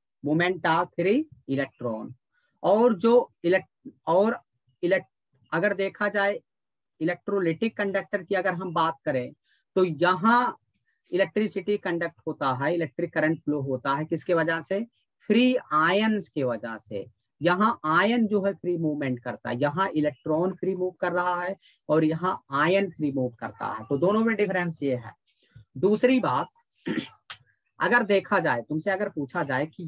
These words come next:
ये बताइए, यहाँ तो electron free move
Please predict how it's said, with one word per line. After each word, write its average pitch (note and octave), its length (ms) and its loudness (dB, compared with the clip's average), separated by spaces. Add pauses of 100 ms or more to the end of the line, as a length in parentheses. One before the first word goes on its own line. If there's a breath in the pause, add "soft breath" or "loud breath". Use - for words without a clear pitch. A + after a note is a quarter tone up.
ये A#3+ 80 8
बताइए, G3 580 -2 (1500)
यहाँ G3+ 380 4 (100)
तो C4 180 4
electron G3+ 680 2
free G#3+ 240 -2
move G3 160 -2